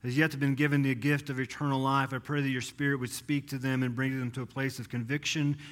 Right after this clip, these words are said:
and repentance, and that today would be the day of their salvation. Not for the glory of this church, not for the glory of anybody here, but for your glory.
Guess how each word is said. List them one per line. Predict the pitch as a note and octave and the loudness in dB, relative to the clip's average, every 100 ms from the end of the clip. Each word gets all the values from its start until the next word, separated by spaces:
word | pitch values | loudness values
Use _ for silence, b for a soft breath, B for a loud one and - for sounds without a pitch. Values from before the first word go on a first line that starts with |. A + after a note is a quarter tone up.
| B | B
and | B2+ B2+ | -4 -2
repentance, | A#2+ - D3 D3 C#3 - | -2 -2 -2 0 -2 -2
and | A#2+ | -4
that | A#2+ | -4
today | B2 A2+ C#3+ D3+ D3+ | -6 -4 -2 0 2
would | D3 | 0
be | B2+ | -2
the | B2+ B2 | -4 -6
day | G#2+ C#3 C#3+ C#3+ C3+ B B | -4 -2 0 -2 -4 B B
of | A#2 | -8
their | A2+ C3+ | 0 0
salvation. | C3 C#3+ C3 A#2+ A#2 - G#2+ G#2 G2 b b b b b b b _ | 0 0 0 0 -2 -2 -4 -6 -8 b b b b b b b _
Not | C#3+ D#3+ | 4 4
for | D#3+ | 4
the | C#3+ | 0
glory | B2+ D3 D#3 D3+ | 2 6 6 6
of | C3 | 4
this | B2 | -2
church, | - E3 D#3+ D#3+ | 0 2 2 2
not | D3+ D3 | 0 0
for | D3 | 0
the | C3 | -2
glory | B2 C#3+ D#3 D3 | 0 4 6 6
of | C#3 | 4
anybody | D3 C#3+ C#3 | 4 4 2
here, | B2+ D#3 D3 | 0 2 2
but | C#3+ | 0
for | - C3+ | -2 -2
your | C3+ C#3+ C#3+ | 0 0 0
glory. | C3+ B2 A2+ A2 G#2 | 0 0 0 -2 -6